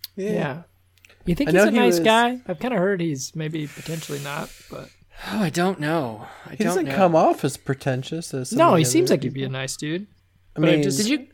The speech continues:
Speaker 2: I don't like to give in to those rumors. I, I'm, I'm gonna, until he, until he wrongs me, I'm gonna go ahead and say he's a nice guy.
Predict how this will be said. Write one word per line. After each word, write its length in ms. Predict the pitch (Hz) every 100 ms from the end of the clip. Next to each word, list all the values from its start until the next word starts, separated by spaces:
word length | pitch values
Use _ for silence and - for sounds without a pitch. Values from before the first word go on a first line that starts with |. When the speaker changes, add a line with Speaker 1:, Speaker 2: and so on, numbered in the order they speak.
| _ -
Speaker 2:
I 40 | 190
don't 140 | 226
like 140 | 220
to 80 | 208
give 220 | 170 202
in 80 | 196
to 80 | 185
those 240 | 175 156
rumors. 420 | 175 208 170 135 135
I, 180 | 156
I'm, 140 | 156 175
I'm 160 | 175
gonna, 460 | 180 175 165 - - _ _ _ _ _ _ 170
until 320 | 156 220 180
he, 400 | 185 214 196 -
until 320 | 185 180 233
he 140 | 208 226
wrongs 460 | 196 196 190 170
me, 220 | 165 208 160
I'm 120 | 160
gonna 140 | 185
go 160 | 180 180
ahead 120 | 185
and 100 | 175
say 160 | - 180
he's 160 | 175
a 40 | 175
nice 220 | 180 170
guy. 300 | 190 147